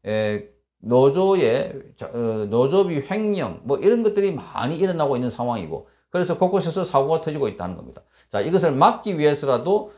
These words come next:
조합비를 투명하게 집행하고 그걸 공개하라 하는 겁니다. 자, 이, 요즘에 새로 출발하고 있는 엠지 노조는, 자, 이걸 분명하게 한다고 합니다. 노조비도 더 적게 걷을 뿐만 아니라,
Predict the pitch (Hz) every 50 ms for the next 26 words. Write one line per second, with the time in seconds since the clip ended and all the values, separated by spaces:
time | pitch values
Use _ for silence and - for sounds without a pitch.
0 | _ _ _ - 190 214 214 196 - - 123 117 113 147 131 113 - - - -
1 | 175 190 202 208 202 226 233 233 226 214 - - - 123 117 104 85 87 - -
2 | - - _ _ _ - 165 156 - 101 107 117 123 147 143 160 180 - - -
3 | - 101 92 82 67 60 62 - _ _ _ _ _ _ _ _ - 104 98 104
4 | 113 120 117 - - 127 131 143 196 185 165 139 170 180 190 180 - 175 160 160
5 | 156 156 147 135 123 131 147 147 - - - 170 196 202 196 180 208 208 175 143
6 | 110 113 113 117 123 123 113 92 90 117 - - _ _ - 90 131 147 156 -
7 | - 113 117 131 151 156 151 139 123 143 143 151 135 135 127 101 82 73 69 62
8 | 65 - _ _ - 110 135 175 196 185 180 175 185 170 - 135 135 139 135 147
9 | - - 180 170 160 165 165 151 151 147 143 135 120 98 117 143 156 120 - -